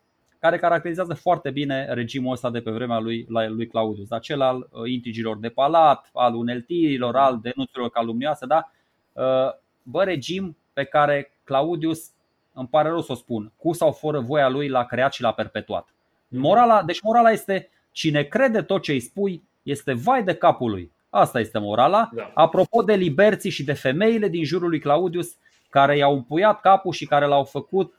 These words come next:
Speaker 1: adică l-au transformat cumva așa într-o păpușă, chiar scrie, scrie Seneca, bă, am descoperit chiar azi, n-am apucat să o citesc,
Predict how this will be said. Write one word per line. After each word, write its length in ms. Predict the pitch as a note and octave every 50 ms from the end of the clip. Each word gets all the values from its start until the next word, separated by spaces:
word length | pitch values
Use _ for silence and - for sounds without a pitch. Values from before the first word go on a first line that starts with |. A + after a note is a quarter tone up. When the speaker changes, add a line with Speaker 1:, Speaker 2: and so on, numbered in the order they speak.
| -
Speaker 1:
adică 640 | D3+ D3 C#3+ D3+ D3 - D3+ D3 D3 D3+ D3+ D3 C#3+ _
l-au 480 | _ D#3 D#3+ F3+ G3+ G#3+ G3+ G3+ _ _
transformat 720 | - E3+ F3+ F#3 E3+ - - E3 D#3+ D#3+ F#3 F#3+ F3 -
cumva 300 | - D#3+ D3+ C#3+ D#3 D#3
așa 260 | D3 - - C#3 A#2+ C3
într-o 240 | C3+ B2 C#3+ C3+
păpușă, 760 | A#2+ - C3 A#2+ - - C3+ D3 C#3+ - - E3+ F#3+ F#3 - _ _ _ _ _ _
chiar 200 | - C#3 C3+ C3
scrie, 520 | B2 - - - E3 F#3 G3+ F#3 D3+ A#2 G2+
scrie 400 | - - - C3+ C#3 F3 F3+ D3+
Seneca, 500 | - - C#3+ C#3 D3+ E3+ D#3+ - B2 A#2
bă, 80 | C#3+
am 120 | D3 D3 C3
descoperit 480 | C3 - - C#3 A#2+ - C#3+ E3 D#3
chiar 180 | - C#3 C3 D3
azi, 200 | D3+ C3 G#2 G#2
n-am 180 | B2 C#3+ D#3+
apucat 380 | E3 C#3 A#2+ A#2 A2 B2+ B2+ A#2+
să 60 | -
o 40 | A#2
citesc, 500 | - - A2+ - A#2+ C3 D3 - _